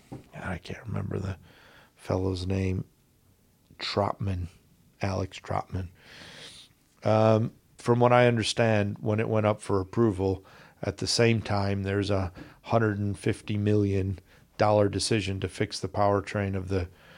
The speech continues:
Taurus Sable, which was a bread and butter car at the time, and, uh, they decided to spend the money on fixing the Taurus Sable powertrain instead of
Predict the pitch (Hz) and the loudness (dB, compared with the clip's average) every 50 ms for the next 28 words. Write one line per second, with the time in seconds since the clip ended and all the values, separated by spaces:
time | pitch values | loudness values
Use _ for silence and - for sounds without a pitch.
0 | - _ _ _ _ - - 110 107 101 92 85 - - - 110 101 98 92 90 | -20 _ _ _ _ 0 2 4 4 4 4 2 0 2 4 4 4 4 4 2
1 | 87 95 - - _ - - - - - - _ _ - - - - - 104 92 | 2 0 0 -4 _ -20 -20 -20 -20 -20 -20 _ _ -8 -8 -6 -4 -4 -2 -2
2 | 98 92 90 104 101 98 98 95 90 104 98 95 95 - - 98 95 95 98 98 | -2 -2 2 2 2 2 2 0 -2 -2 -2 -2 -2 -2 -2 0 0 2 0 0
3 | 98 - - - - - 104 98 98 101 101 98 98 98 98 98 98 101 101 101 | -2 -4 -8 -8 -2 0 2 4 4 4 2 2 0 -2 -2 -2 -2 0 0 0
4 | 101 101 104 110 113 113 - _ - - 107 107 107 107 104 - - 113 107 104 | 0 0 -2 -2 -4 -8 -12 _ -8 -4 -2 -2 -2 -2 -4 -2 2 2 4 2
5 | 104 101 104 98 - - - 113 110 107 104 104 107 107 107 107 104 101 104 104 | 2 0 -2 -4 -4 0 0 0 2 2 0 0 0 0 0 0 0 2 2 2
6 | 107 107 - - - - - - - - - - - _ - - 120 110 - - | 0 0 -2 -6 -12 -20 -20 -20 -20 -20 -20 -20 -20 _ -2 0 0 2 2 0
7 | - 113 104 101 101 101 95 98 92 - - 113 113 107 104 98 - - 107 107 | -2 -2 -2 0 0 2 0 0 -2 0 2 4 4 4 4 2 0 0 2 2
8 | 95 98 92 92 - - _ _ - - 123 123 117 107 98 92 - - 101 95 | 2 0 -2 -2 -4 -8 _ _ -4 2 4 6 6 6 4 2 0 -2 -2 -2
9 | 98 98 95 98 92 - - - 110 104 98 101 98 95 95 - | -2 -2 -4 -4 -6 -6 -4 -2 0 0 2 0 0 -2 -4 -8